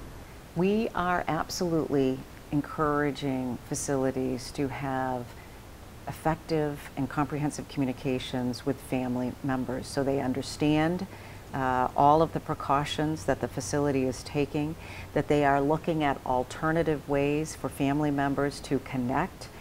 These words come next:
with their loved ones in a nursing home, in an assisted living, if they are unable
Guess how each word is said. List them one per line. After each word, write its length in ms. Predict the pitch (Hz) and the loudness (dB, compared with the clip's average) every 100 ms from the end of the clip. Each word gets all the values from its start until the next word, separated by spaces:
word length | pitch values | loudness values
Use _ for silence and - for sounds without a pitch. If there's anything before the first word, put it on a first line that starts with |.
| - - | -14 -4
with 180 | 156 147 | 0 2
their 160 | 151 147 | 4 4
loved 340 | 139 143 143 | 4 4 2
ones 380 | 143 143 143 143 | 2 4 4 0
in 180 | - 143 | 2 2
a 60 | 151 | 4
nursing 380 | 147 147 151 | 2 0 -2
home, 240 | 147 147 139 | 2 2 2
in 100 | 135 | 2
an 80 | 131 | 2
assisted 400 | 131 - - 143 | 0 -4 0 2
living, 280 | 143 147 - | 4 2 2
if 180 | 165 - | 0 2
they 160 | 147 | 2
are 220 | 139 139 - | 4 4 2
unable 760 | 139 147 156 139 139 135 139 | 2 2 2 0 0 0 0